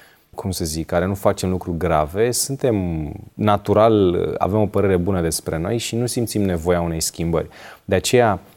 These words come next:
nașterea asta din nou, de asta spune Iisus că dacă nu treci de asta, nu se poate întâmpla nimic în viața ta. Este fundamental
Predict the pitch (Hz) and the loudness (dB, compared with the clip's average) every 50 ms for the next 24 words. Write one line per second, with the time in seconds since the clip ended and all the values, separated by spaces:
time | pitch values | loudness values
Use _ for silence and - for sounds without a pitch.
0 | _ _ _ - 92 101 107 110 - 110 104 107 107 - 117 107 101 98 92 87 | _ _ _ -2 0 0 0 2 2 4 2 4 4 2 2 2 2 2 0 2
1 | 87 87 90 101 113 117 117 113 92 - - - - 98 92 113 117 - 127 113 | 2 2 2 2 2 2 2 0 -2 -6 -8 -10 -6 -2 0 0 2 2 0 -2
2 | - - 113 98 95 - 101 - - - 101 - 92 90 - - 90 90 90 95 | 0 0 0 0 0 0 -2 -2 0 0 0 2 0 0 0 0 0 0 0 2
3 | 104 123 123 - - 120 113 107 92 90 90 85 98 104 - - 127 123 - - | 0 0 0 2 4 6 6 6 6 4 4 2 2 2 0 -4 -4 -2 -2 -2
4 | 123 - 135 131 127 127 123 131 127 117 135 131 127 131 151 175 143 107 - - | 0 2 2 2 2 2 0 0 0 2 2 2 2 2 2 2 0 0 -2 -6
5 | - 85 82 82 85 82 - - 82 78 - 82 87 90 - - - 90 82 - | -6 -4 0 0 0 0 0 -2 -4 -4 -4 -4 -4 -4 -4 -4 -4 -4 -4 -4
6 | - - - 170 170 151 135 117 110 101 92 90 85 110 117 131 147 | -6 -4 0 2 2 4 4 2 2 2 0 0 0 2 2 2 0